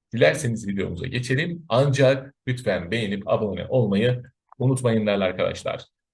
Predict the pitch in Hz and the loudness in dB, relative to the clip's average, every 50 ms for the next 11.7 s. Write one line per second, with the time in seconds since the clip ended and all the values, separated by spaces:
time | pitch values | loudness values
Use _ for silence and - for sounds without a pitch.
0 | _ _ - - 254 233 233 - 175 - - - - 214 233 196 - - - - | _ _ 0 2 2 2 2 -2 -6 -8 -8 -4 -2 0 0 0 -2 -6 -10 -8
1 | - 110 110 110 107 - 127 117 113 110 110 110 107 120 165 202 202 196 110 117 | -4 -2 0 0 0 2 2 2 4 4 4 4 4 4 2 0 0 -2 0 2
2 | 131 127 123 120 123 156 175 185 180 - - - 131 127 123 113 92 78 71 - | 4 4 4 4 4 4 4 4 2 0 -2 -2 0 2 2 2 0 -2 -4 -8
3 | - - 113 117 123 131 156 196 196 180 - - 139 131 123 110 104 98 95 92 | -8 -2 -2 0 0 0 0 -2 -2 -2 -4 -4 -4 -4 -4 -4 -4 -6 -8 -10
4 | 87 - - - 151 147 139 127 113 110 104 104 131 160 180 165 - - _ - | -14 -14 -8 -6 -4 -4 -2 -2 -2 -2 -2 -2 -2 -2 -2 -4 -6 -8 _ 0
5 | 180 208 214 196 - 135 131 131 123 110 107 104 101 110 135 156 170 170 170 170 | 2 2 2 0 -2 -4 -4 -2 -2 -4 -4 -4 -2 -2 -2 -2 -2 -4 -8 -14
6 | - _ _ _ _ - 175 170 170 - - 143 127 127 123 123 117 120 113 113 | -18 _ _ _ _ -6 -6 -6 -6 -6 -6 -6 -4 -4 -4 -4 -4 -4 -6 -4
7 | 113 113 110 110 113 110 107 - 101 104 - - - 147 165 165 160 - - _ | -2 -2 0 0 0 -2 -2 -2 -4 -4 -4 -4 -2 -2 -2 -2 -4 -8 -14 _
8 | 160 131 - - - - 101 98 95 104 131 135 131 110 95 98 98 - - - | -8 -8 -8 -8 -4 -2 -2 -2 0 0 -2 -2 -2 -4 -6 -6 -8 -8 -10 -14
9 | _ _ - 147 143 135 127 120 143 156 156 - 151 135 120 107 95 - 110 - | _ _ 2 4 6 6 6 4 2 2 2 2 0 2 4 4 2 2 2 0
10 | 98 - - - - - _ _ _ _ _ - 127 123 - 165 165 147 113 82 | 0 -2 -6 -12 -16 -20 _ _ _ _ _ -4 -2 -2 0 0 0 0 -2 -2
11 | - 95 101 98 95 92 90 87 85 82 - - - - | -2 -2 0 0 0 0 0 -2 -4 -4 -6 -8 -8 -10